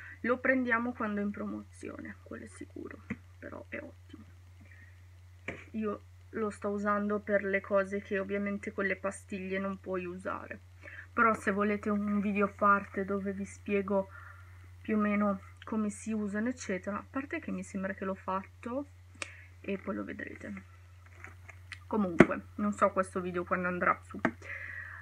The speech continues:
Eh, questo qui, bagno schiuma, io adesso non so perché fa una luce, ok, questo qui, il bagno schiuma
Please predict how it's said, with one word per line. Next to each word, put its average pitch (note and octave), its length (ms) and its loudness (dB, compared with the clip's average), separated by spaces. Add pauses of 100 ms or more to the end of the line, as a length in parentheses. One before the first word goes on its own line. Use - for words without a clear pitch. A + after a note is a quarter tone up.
(160)
Eh, G#3 840 8 (100)
questo F4 500 2
qui, G#3+ 540 2
bagno A3+ 340 4
schiuma, F#3+ 500 -2 (1120)
io G#3+ 100 -4
adesso G#3 280 -2
non G#3 180 0
so - 180 -2
perché - 480 -4 (560)
fa - 180 -8
una G#3 260 0
luce, G#3+ 540 -6 (640)
ok, G3+ 400 -8 (380)
questo D4+ 400 -4
qui, G#3+ 180 -4
il F#3+ 100 -2
bagno A3+ 400 0
schiuma G3+ 600 -2